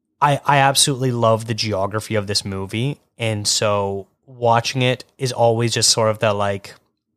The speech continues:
I don't know, a, a wink to myself being like, "Yeah, I've been there. I've hung out there. I've,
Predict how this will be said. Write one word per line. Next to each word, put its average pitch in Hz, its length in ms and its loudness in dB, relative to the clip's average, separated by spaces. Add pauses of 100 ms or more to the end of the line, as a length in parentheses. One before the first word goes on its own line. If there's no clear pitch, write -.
(280)
I 117 100 2
don't 104 140 -2
know, 95 320 -4
a, 113 60 -4
a 107 180 -2
wink 131 380 0
to 131 100 -4
myself 110 500 0
being 104 180 -8
like, 101 220 -4
"Yeah, 113 140 4
I've 104 160 0
been 98 140 -4
there. 87 200 -8
I've 107 140 0
hung 120 180 -2
out 101 220 -2
there. 90 180 -8
I've, 104 240 -4